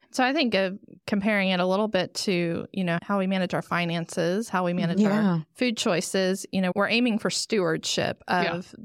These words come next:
Speaker 1: the,
Speaker 3: Excellent. That's good.
Speaker 1: the
Speaker 2: Yeah.
Speaker 1: resources that we have to utilize in our lives.
Speaker 3: Well, and we're not just saying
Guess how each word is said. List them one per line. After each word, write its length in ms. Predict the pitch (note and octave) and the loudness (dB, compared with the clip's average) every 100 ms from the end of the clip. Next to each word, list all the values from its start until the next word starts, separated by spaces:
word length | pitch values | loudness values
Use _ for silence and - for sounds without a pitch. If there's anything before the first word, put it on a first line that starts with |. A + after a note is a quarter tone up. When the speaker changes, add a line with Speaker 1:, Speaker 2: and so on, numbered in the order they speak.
| - | -6
Speaker 1:
the, 220 | F3+ F3 | -2 0
Speaker 3:
Excellent. 480 | F#3 F#3 - D#3+ D#3+ | 0 -2 -4 -4 -4
That's 200 | F#3+ - | -8 -8
good. 160 | E3 | -6
Speaker 1:
the 100 | F3+ | -2
Speaker 2:
Yeah. 80 | E3+ | 0
Speaker 1:
resources 520 | E3 E3+ - E3 F3 F3+ | 0 -2 -2 -2 -2 -4
that 80 | F3+ | -4
we 80 | |
have 260 | F3+ - - | -4 -4 -6
to 100 | - | -6
utilize 600 | E3 E3+ E3+ D#3+ D#3 D#3+ | -4 -2 0 0 -2 -4
in 60 | D3 | -4
our 160 | D3+ | -4
lives. 560 | D#3+ D3 E3+ G3+ - - _ _ _ - | -2 -2 -4 -6 -8 -12 _ _ _ -2
Speaker 3:
Well, 160 | D#4 | 0
and 420 | - A#3 A3+ A3 A3 | 2 2 0 -2 -4
we're 140 | A3+ | -2
not 240 | A#3 B3+ | -2 -2
just 300 | - A3 - | -2 -4 -4
saying 460 | - G3 F#3+ F3+ F#3+ | -4 -4 -4 -6 -10